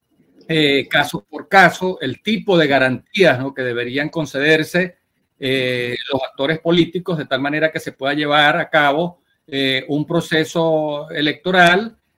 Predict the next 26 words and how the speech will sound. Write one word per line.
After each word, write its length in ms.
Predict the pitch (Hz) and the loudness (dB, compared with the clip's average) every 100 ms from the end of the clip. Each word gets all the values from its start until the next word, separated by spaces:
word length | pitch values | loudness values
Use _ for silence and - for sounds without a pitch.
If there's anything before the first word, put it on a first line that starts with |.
| _ | _
eh, 680 | 139 139 139 131 123 123 123 | -6 -2 0 0 -2 -4 -8
sin 340 | - - 151 143 | -10 -4 -2 2
la 100 | 135 | 2
amenaza 540 | 135 131 147 156 180 | 2 0 0 0 -2
de, 640 | 180 170 156 143 131 127 127 | 0 0 0 -2 -4 -6 -6
de 160 | 131 127 | -8 -8
persecuciones, 1400 | 127 - 120 120 - 160 170 170 165 147 143 123 117 - | -10 -12 -12 -14 -2 4 6 4 2 0 -2 -4 -8 -2
juicios, 640 | 170 180 175 - 147 - | 4 6 4 -4 -10 -2
cárcel, 500 | 165 170 156 156 135 | 2 2 0 -8 -10
condena 640 | 135 127 143 147 175 185 _ _ _ _ - | -8 -6 -2 0 0 -4 _ _ _ _ -2
para 260 | 143 135 | 0 0
quien, 360 | 143 139 131 131 | -2 -4 -4 -6
eh, 480 | 131 127 127 123 123 | -4 -2 -2 -4 -6
resulte, 1000 | 120 120 156 147 147 160 160 160 156 151 | -8 -6 -4 -4 -2 -2 0 0 -2 -4
eh, 40 | 147 | -4
perdedor, 720 | 160 156 170 185 196 214 - _ _ _ - | -2 -2 0 4 4 2 -4 _ _ _ -4
y 100 | 143 | -2
el 160 | 131 | -2
tipo 380 | - 170 175 208 | 0 0 2 0
de, 540 | 196 180 160 143 135 - | 2 2 2 0 -4 -6
de, 880 | 131 139 135 131 127 123 120 120 - | -8 -6 -4 -4 -4 -6 -6 -8 -12
eh, 400 | 127 127 120 127 | -10 -8 -6 -4
actores, 600 | 127 - 220 202 131 120 | -6 2 6 6 4 -2
¿no? 180 | 135 - | -8 -10
que 80 | |
finalmente 800 | 123 120 123 139 156 151 175 175 | -16 -8 -6 -2 -2 0 -2 -2